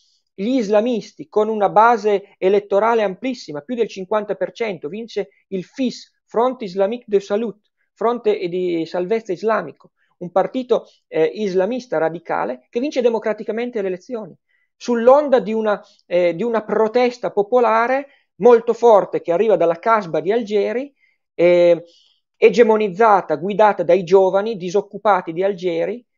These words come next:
che votano per il fis, giovani religiosi anche, che hanno visto nella religione un,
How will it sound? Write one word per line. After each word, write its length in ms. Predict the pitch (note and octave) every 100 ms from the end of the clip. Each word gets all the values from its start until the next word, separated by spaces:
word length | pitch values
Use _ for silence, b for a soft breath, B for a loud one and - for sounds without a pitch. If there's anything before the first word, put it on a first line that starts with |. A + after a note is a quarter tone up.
| _ -
che 140 | G#3+
votano 400 | G#3 B3+ A#3+ G3+
per 140 | G3
il 100 | A#3
fis, 500 | B3 G3+ G3+ - - _ _ _ _
giovani 380 | - G3 G3 E3
religiosi 540 | D#3 A#3 D#4 B3+ D#3 D3
anche, 220 | C#3 C3+
che 200 | D3 D3
hanno 400 | D#3+ E3 D3+ C#3+ C3 -
visto 280 | F3+ G#3+ F3+
nella 220 | F3 F3
religione 640 | F#3 F3+ F#3+ A3+ G#3 -
un, 280 | F3 F3+ F3